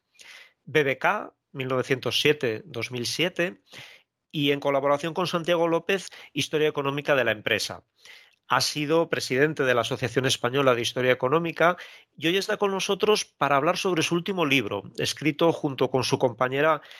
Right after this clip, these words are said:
Elena Catalán. Se titula Historia del Parque Científico y Tecnológico de Vizcaya, mil novecientos ochenta y cinco,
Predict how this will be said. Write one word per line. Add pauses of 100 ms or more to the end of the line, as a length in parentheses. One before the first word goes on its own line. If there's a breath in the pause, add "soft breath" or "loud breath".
(300 loud breath)
Elena
Catalán.
Se
titula (540 soft breath)
Historia
del
Parque
Científico
y
Tecnológico
de
Vizcaya,
mil
novecientos
ochenta
y
cinco,